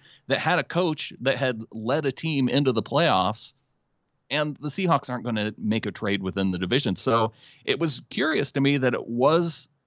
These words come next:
those four teams that are the only ones with former offensive coordinators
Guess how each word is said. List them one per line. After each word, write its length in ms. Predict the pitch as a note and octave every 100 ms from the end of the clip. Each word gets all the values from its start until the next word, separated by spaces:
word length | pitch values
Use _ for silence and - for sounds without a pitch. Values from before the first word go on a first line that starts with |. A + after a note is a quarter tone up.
| _
those 320 | B2+ D#3+ F#3
four 340 | - E3 F3+ E3+
teams 760 | - G3+ B2+ G2+ A2+ A2+ - - -
that 140 | A#2+
are 80 | B2
the 120 | B2
only 280 | - D#3 D#3+
ones 360 | C#3+ D#3 C#3+ G#2
with 220 | G2+ G#2
former 340 | G#2+ B2+ C#3
offensive 480 | C#3 C#3 C#3 C3+ A#2+
coordinators 640 | - C#3+ B2+ F#2+ G2 G2+